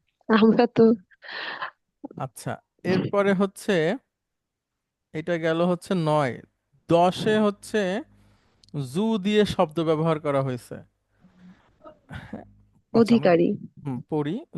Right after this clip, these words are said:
Speaker 2: জুর পরের শব্দটা মুদাফ ইলাইহি, মানে মাজরুর হয়ে যাবে।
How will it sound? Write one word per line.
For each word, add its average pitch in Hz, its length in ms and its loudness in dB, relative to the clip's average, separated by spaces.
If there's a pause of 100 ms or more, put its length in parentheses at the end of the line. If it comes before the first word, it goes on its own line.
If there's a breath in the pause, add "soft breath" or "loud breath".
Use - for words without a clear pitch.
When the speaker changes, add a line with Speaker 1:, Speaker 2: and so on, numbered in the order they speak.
(120)
Speaker 2:
জুর 202 220 0
পরের 196 260 2
শব্দটা 190 520 -2
মুদাফ 180 420 -2
ইলাইহি, 160 460 -4 (560 loud breath)
মানে 180 180 4
মাজরুর 165 500 4
হয়ে 147 240 2
যাবে। 117 280 -10